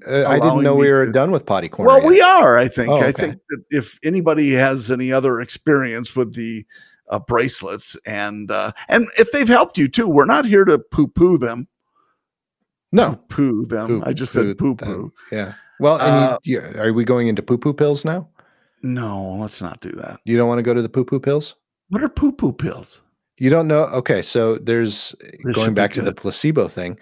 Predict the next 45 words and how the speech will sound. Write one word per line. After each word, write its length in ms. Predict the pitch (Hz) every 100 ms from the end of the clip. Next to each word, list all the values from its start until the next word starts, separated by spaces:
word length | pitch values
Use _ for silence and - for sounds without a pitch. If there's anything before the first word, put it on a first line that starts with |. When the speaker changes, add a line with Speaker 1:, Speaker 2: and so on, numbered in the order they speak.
| - -
Speaker 2:
Yes. 180 | 120 -
Speaker 1:
there 340 | 107 113 113
is, 540 | 107 113 107 104 95 - -
um, 420 | 101 95 90 85 - _ _ _ _
a, 340 | 107 98 95 95
uh, 200 | 87 - -
a 40 |
movement 400 | 101 135 156 113
now 280 | 92 87 90
or, 320 | 98 95 92
or 380 | 82 101 92 90 -
science 420 | - 127 165 95
being 220 | 110 92
done. 160 | 80 87
This 80 | 101
Speaker 2:
You 40 | 139
Speaker 1:
is 100 | -
real 140 | -
Speaker 2:
said 140 | -
Speaker 1:
science. 180 | 214 -
Speaker 2:
poo-poo 240 | 190 165 -
and 260 | 151 165 151
movement 580 | 143 147 101 107 101
in 120 | 113 104
the 80 |
same 280 | 110 123 110
paragraph. 580 | 117 101 92 - - -
Speaker 1:
I 120 | 104
Speaker 2:
I'm 60 | 120
Speaker 1:
did. 260 | 120 165 127
Speaker 2:
just 220 | 95 82
a 120 | -
little 100 | 131
Speaker 1:
Totally 340 | 139 165 180 170
Speaker 2:
concerned 140 | 156
Speaker 1:
unintended, 380 | 143 117 147 151
Speaker 2:
about 40 | 120
Speaker 1:
but 60 |
Speaker 2:
where 80 | 117
Speaker 1:
I 40 | 107
Speaker 2:
this 60 |
Speaker 1:
love 300 | 110 117 127
Speaker 2:
is, 40 | 139
Speaker 1:
it. 20 |
I'm, 200 | 117 110